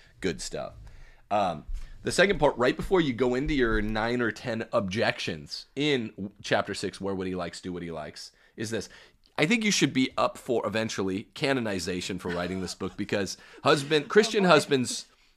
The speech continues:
Speaker 1: owe you a, a Coke or something for, for re-, codifying this. They don't have to have all these difficult conversations aside from, "Hey, this husband's called, this book's called Ask Your Husband. Why don't you, uh, read it, wifey? I love you. Why don't you read it? It, it might be able to help us."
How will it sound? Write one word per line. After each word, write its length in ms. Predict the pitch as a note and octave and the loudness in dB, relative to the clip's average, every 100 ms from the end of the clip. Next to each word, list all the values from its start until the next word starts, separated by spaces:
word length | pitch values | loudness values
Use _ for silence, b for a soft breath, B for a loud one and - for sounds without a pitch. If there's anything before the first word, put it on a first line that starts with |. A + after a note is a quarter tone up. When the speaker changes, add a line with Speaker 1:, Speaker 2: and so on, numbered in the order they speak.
| _ _ - | _ _ 0
Speaker 1:
owe 120 | B2 A#2 | 4 4
you 360 | G#2+ G#2+ G2+ G2+ | 4 0 -2 -4
a, 120 | F#2+ | -4
a 60 | G2+ | -4
Coke 460 | - F2+ D#2+ - _ - | -2 -4 -4 -12 _ -8
or 60 | |
something 460 | - G2 D#2+ E2+ D#2+ | -4 -4 -6 -10 -8
for, 280 | - G2 - | -2 -2 0
for 140 | A2+ | -2
re-, 380 | F#2+ G#2 - - - | 2 0 -2 -10 2
codifying 500 | D#3 E3 - C3+ B2 | 6 6 6 2 2
this. 220 | B2 - B B A#2 | -2 -6 B B 0
They 160 | D3 G3+ | 6 6
don't 180 | G#3+ | 6
have 220 | C3 D#3 - | 2 0 2
to 80 | |
have 120 | A2+ G#2 | 0 2
all 120 | A2 | 0
these 180 | G#2+ - | 0 0
difficult 380 | A2 G#2+ F#2+ | -4 -2 -4
conversations 640 | G#2+ G2+ F#2+ G#2+ A#2+ F#2+ F2+ | -2 -2 -2 -4 -4 -4 -4
aside 280 | - G#2+ | 0 0
from, 120 | A2+ C3+ | -2 -4
"Hey, 340 | C4 E3+ - b b - | -4 -4 -8 b b -8
this 140 | F3 | -2
husband's 300 | G3 E3+ D#3 | -2 -2 -2
called, 260 | D#3 D3 - | 0 0 -2
this 160 | C3 D#3+ | -6 -4
book's 260 | F3+ D#3+ - | -4 -6 -2
called 240 | D3+ C3 | 0 2
Ask 240 | B2 - | 2 0
Your 80 | A#2+ | -2
Husband. 300 | D3 C#3 G2+ | -2 -2 -6
Why 140 | F#2 G#2 | -6 -6
don't 200 | A#2 G#2+ | -6 -2
you, 200 | B2 A2+ | 2 4
uh, 140 | A2+ - | 4 2
read 300 | G#2+ C#3+ F3+ | -2 -2 -2
it, 160 | - | -4
wifey? 480 | F2 F2 G2 A#2+ C3+ _ _ - | -4 -6 -6 -12 -14 _ _ -6
I 100 | A2 | 0
love 260 | B2+ D3+ | 0 0
you. 160 | F2 D#2 | -2 -8
Why 140 | E2 G#2+ | -6 -6
don't 160 | B2 | -6
you 80 | B2+ | -6
read 220 | B2 D3+ | -4 -4
it? 100 | G2 | -4
It, 140 | F2 E2+ | -6 -6
it 80 | G2+ | -6
might 180 | A2+ A#2+ | -6 -6
be 60 | |
able 120 | A#2 A2+ | -6 -4
to 60 | |
help 220 | A#2 D3+ D#2+ | -2 -4 -6
us." 180 | C2+ | -16